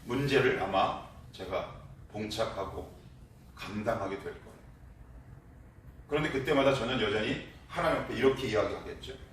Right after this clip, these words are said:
"하나님, 플랜 A, B, C. 이 일을 하는데 얼마가 필요하고, 이거 하는데 얼마가 필요해?" 그런데 하나님은 나에게 그것을 요구하시는 것이 아니다. 아니라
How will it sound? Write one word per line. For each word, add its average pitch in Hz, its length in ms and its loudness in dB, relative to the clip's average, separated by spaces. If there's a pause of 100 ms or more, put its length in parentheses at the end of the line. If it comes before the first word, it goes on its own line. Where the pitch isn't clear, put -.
(140)
"하나님, 139 360 6 (380)
플랜 151 280 -2
A, 110 220 -2
B, 98 80 -8
C. - 280 -8 (1000)
이 127 160 0
일을 123 220 6
하는데 113 580 -2
얼마가 123 460 4
필요하고, - 360 -12 (300)
이거 135 280 8
하는데 127 440 2
얼마가 123 480 2
필요해?" 95 300 -8 (1080)
그런데 165 220 0
하나님은 185 580 2 (340)
나에게 107 500 -2
그것을 - 760 0 (260)
요구하시는 104 540 2
것이 90 240 -6
아니다. 87 320 -12 (600)
아니라 - 540 -2